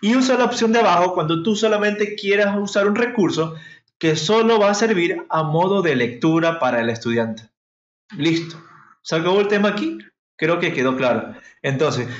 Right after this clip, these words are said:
yo quiero que los alumnos, en este caso por esta tarea,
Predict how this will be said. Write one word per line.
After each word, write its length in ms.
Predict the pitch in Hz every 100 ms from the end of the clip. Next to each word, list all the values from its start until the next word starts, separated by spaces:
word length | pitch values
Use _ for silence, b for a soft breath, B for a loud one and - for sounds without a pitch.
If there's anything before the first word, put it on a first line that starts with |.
| B
yo 180 | 160 185
quiero 300 | 190 208 208
que 160 | 202 185
los 180 | 180 175
alumnos, 560 | 185 220 208 208 208 -
en 140 | 151
este 240 | 190 208
caso 320 | 202 190 156 -
por 160 | 143
esta 260 | 190 208 220
tarea, 560 | 226 202 147 - -